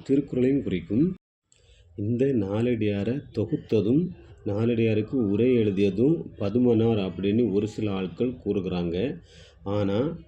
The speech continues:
பதினெண் கீழ்க்கணக்கு நூல்கள்ல வந்து நம்ம படிக்கும்போது, அந்த நு-, பதினெட்டு நூல்களையும் தொகுத்தவரை பற்றியும் தெரியாது, தொகுப்பித்தவரை பற்றியும் தெரியாதுன்னு நம்ம படிச்சிருக்கோம். அதனால இது வந்து உறுதி செய்யப்படவில்லை.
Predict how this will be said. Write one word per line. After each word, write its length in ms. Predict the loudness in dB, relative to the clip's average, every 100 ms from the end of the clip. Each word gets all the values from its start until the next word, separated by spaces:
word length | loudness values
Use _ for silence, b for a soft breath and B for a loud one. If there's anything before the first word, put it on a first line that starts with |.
| -20 -12
பதினெண் 400 | -2 2 4 4
கீழ்க்கணக்கு 560 | 4 0 0 0 -2 0
நூல்கள்ல 480 | 2 2 2 0 0
வந்து 260 | 0 0 0
நம்ம 280 | 0 2 0
படிக்கும்போது, 760 | 0 -2 0 0 0 0 2 2 2 -4 B B B -2
அந்த 220 | 0 2
நு-, 160 | 0 0
பதினெட்டு 420 | 2 2 2 2
நூல்களையும் 540 | 4 4 4 4 2 2
தொகுத்தவரை 640 | 2 2 2 4 4 4
பற்றியும் 420 | 2 0 2 0
தெரியாது, 540 | 2 2 4 2 2 2 2 0
தொகுப்பித்தவரை 600 | 0 2 0 2 2 4
பற்றியும் 380 | 0 0 -2 0
தெரியாதுன்னு 560 | 0 2 2 2 2
நம்ம 160 | 0 0
படிச்சிருக்கோம். 640 | -2 -4 -4 -4 0 0 -2 B B B -4
அதனால 560 | 2 4 4 4 4
இது 240 | 4 4 4
வந்து 340 | 4 4 4 4 4
உறுதி 320 | 2 2 2
செய்யப்படவில்லை. 800 | 2 0 0 0 0 0 0 -2